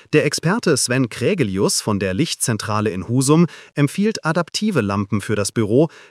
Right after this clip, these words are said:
die vom warmen gelblichen Licht morgens bis hin zu kaltem weißen Licht zur Mittagszeit reichen sollten. Für zu Hause gilt hingegen Gemütlichkeit als oberste Priorität,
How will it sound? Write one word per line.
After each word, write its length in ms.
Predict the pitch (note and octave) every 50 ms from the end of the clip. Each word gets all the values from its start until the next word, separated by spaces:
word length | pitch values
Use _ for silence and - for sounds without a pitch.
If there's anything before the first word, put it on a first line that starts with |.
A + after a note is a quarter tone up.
| - -
die 120 | A#2 G#2+
vom 320 | - - G#2+ G2 F#2 E2+ E2+
warmen 420 | F#2+ A2 F3+ B3 D#3+ A#2+ G2 F2
gelblichen 500 | - G2+ C#3+ G#3 - F3 C#3+ - - A2+
Licht 280 | G2+ G#2+ G#2 - - -
morgens 560 | G2 F#2 F#2+ G#2 A2 E3+ A#3+ A#3 - - - -
bis 180 | - G#3+ - -
hin 160 | - G3 F#3
zu 220 | - - - A#2 G#2+
kaltem 560 | - - A2+ B2+ F#3+ - - D#3 B2+ A2 F2+
weißen 340 | F#2+ A2+ G3 A3 - - A#2
Licht 320 | G2+ A#2 E3+ - - -
zur 240 | - - - - G3+
Mittagszeit 720 | G3+ D#3 - G2 F2+ - - - - - F2 F2+ - -
reichen 280 | F2+ F#2 F2+ - G#2
sollten. 440 | F2+ G#2 F#2+ F#2 F2 - G2 D#2+ D2+ _ _ _ _ _ - - - - - -
Für 240 | - - A#2 F#2 -
zu 240 | - - F#2 - B2+
Hause 360 | D3+ A#3 F#3+ A#2+ A2+ E3+ G3+
gilt 200 | - E3 E3 -
hingegen 480 | - D#3 D3 C#3 C#3+ C#3+ C3 D3 C3+
Gemütlichkeit 840 | A2+ C3 B2 B2+ D#3+ G#3 - - B2 G#2 - - - G2 E2+ E2+ -
als 240 | - F#2+ F#2+ - - -
oberste 380 | - A#2 G#2 G#2+ F#2+ - - G2+
Priorität, 680 | - - G#2+ G#2 G2 G2 G#2 - - A#2 A2+ D3+ -